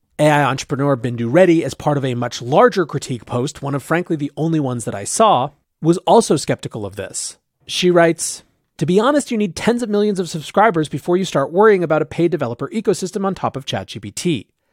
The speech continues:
Like plugins, it seems premature. I also suspect this is to compete with Bard that promises to unify information from all your Google products.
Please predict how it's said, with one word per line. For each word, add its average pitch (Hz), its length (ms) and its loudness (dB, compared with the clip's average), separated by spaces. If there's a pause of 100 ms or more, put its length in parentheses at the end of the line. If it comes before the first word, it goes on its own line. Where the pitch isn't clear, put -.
(100)
Like 123 200 -4
plugins, 214 380 2
it 202 100 -4
seems 233 220 -6
premature. 110 800 -2 (420)
I - 80 -6
also 147 240 0
suspect 156 440 -2
this 143 120 -4
is 147 140 -4
to - 80 -10
compete 143 360 -8
with 139 200 -12
Bard 196 260 4
that 156 140 -4
promises 175 400 -2
to 143 100 -10
unify 180 400 0
information 175 540 -2
from 170 160 -4
all 113 100 -4
your 117 140 -8
Google 175 260 0
products. - 580 -6